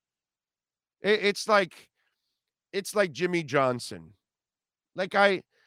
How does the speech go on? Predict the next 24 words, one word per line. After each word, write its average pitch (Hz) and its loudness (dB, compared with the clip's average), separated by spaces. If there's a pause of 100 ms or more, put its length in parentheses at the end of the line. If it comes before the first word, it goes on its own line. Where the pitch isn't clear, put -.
(240)
you 208 0
know, 185 6
the 151 0
love 180 6
affair 196 2
with 170 0
Jimmy 165 0
here 165 0
locally, 151 0 (360)
I 135 0
think 170 -4
is 123 -8
the 123 -8
most 127 -4
overrated 139 -2 (340)
thing 139 2
I 117 6
have 117 2
ever 131 -2
seen 135 -4
in 123 0
my 101 -2
life. 95 -4 (840)
Okay? 139 4